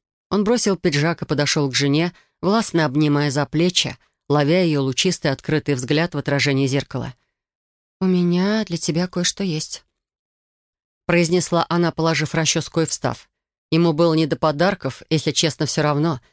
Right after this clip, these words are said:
Граф Элки смог купить себе всё сам. Нужна была лишь она. Тонкая сорочка не скрывала соблазнительного тела, от взгляда на которое у него перехватывало дыхание. Интересно, это когда-нибудь закончится?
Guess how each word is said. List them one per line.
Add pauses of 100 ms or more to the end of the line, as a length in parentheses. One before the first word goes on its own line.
(220)
Граф
Элки
смог
купить
себе
всё
сам. (500)
Нужна
была
лишь
она. (560)
Тонкая
сорочка
не
скрывала
соблазнительного
тела, (240)
от
взгляда
на
которое
у
него
перехватывало
дыхание. (300)
Интересно, (200)
это
когда-нибудь
закончится?